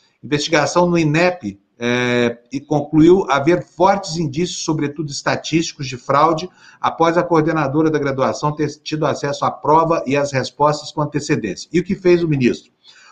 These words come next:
O ministro Ribeiro tratou do caso pessoalmente, recebeu, é, os controladores da instituição, viajou a Londrina, é, no, no meio do processo, além de ter determinado que o seu próprio secretário acompanhasse uma visita de supervisão.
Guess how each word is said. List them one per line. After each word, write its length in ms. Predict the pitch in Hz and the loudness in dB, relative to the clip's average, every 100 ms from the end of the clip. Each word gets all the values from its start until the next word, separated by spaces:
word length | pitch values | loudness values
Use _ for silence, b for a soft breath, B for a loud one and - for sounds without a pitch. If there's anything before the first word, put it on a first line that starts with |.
| b | b
O 80 | 143 | -2
ministro 300 | 151 170 180 | 2 2 4
Ribeiro 360 | 175 151 170 175 | 2 4 4 4
tratou 440 | 190 156 - 165 | 2 0 2 0
do 80 | 156 | 0
caso 320 | 156 156 156 - | -2 -2 -2 -4
pessoalmente, 640 | 170 - 175 131 110 - | -4 0 0 2 -4 -4
recebeu, 760 | 120 143 156 120 156 175 147 - - | -6 -2 -4 2 4 4 2 -6 -6
é, 460 | 117 120 117 113 107 | 0 2 4 2 -2
os 260 | 139 127 117 | -4 -4 -4
controladores 760 | - 135 147 139 120 117 139 | -6 -4 -2 0 0 0 -2
da 120 | 117 120 | 0 -2
instituição, 720 | - - 113 - 143 185 185 B B B | -4 -6 -6 0 2 2 -2 B B B
viajou 500 | 110 170 175 139 175 | 0 2 4 4 4
a 40 | |
Londrina, 840 | 185 185 160 135 185 226 202 120 - _ _ _ | 6 4 2 2 4 4 4 0 -8 _ _ _
é, 560 | 113 117 117 113 107 104 _ _ | -6 -4 -4 -4 -6 -10 _ _
no, 300 | 131 139 120 117 | -16 -16 -18 _
no 80 | 131 | -8
meio 240 | 127 165 | 2 2
do 80 | 156 | 2
processo, 640 | - 117 - 156 180 - B B B | -2 -4 0 0 0 -2 B B B
além 300 | - 147 185 | -2 2 2
de 140 | 185 | 0
ter 420 | 180 - 170 175 175 | -4 0 2 2 0
determinado 800 | 151 160 147 139 131 147 156 156 | -6 -2 -2 -2 -4 -4 -4 -10
que 420 | - 156 165 160 | -8 -2 -2 -2
o 60 | 123 | -10
seu 220 | - 160 | -6 -6
próprio 440 | 160 175 208 202 - | -4 0 0 0 -8
secretário 480 | 185 147 - 160 | -6 -6 -2 -2
acompanhasse 720 | 160 - 214 208 165 147 170 170 | -2 -4 -4 -2 -2 0 -2 -2
uma 140 | 165 | -4
visita 380 | 151 117 151 151 | -2 -4 -8 -10
de 80 | 147 | -16
supervisão. 640 | - 160 156 135 117 - | -4 0 2 2 -2 -4